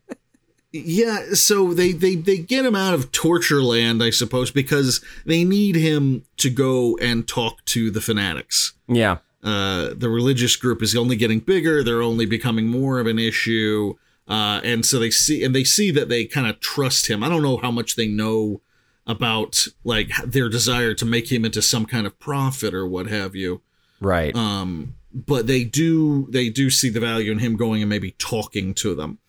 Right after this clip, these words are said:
Speaker 2: Yeah.
Speaker 1: Uh, you know, he wants to see Ada first. You know, they're like, "Fuck no."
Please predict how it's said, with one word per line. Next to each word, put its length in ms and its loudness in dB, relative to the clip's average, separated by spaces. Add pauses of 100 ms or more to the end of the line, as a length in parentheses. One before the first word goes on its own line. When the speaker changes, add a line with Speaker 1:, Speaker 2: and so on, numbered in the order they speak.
(140)
Speaker 2:
Yeah. 300 2
Speaker 1:
Uh, 540 -2 (240)
you 100 -2
know, 100 0
he 140 2
wants 240 2
to 80 4
see 300 2
Ada 220 2
first. 680 0
You 140 0
know, 160 -2
they're 140 0
like, 200 -2
"Fuck 240 -6
no." 540 0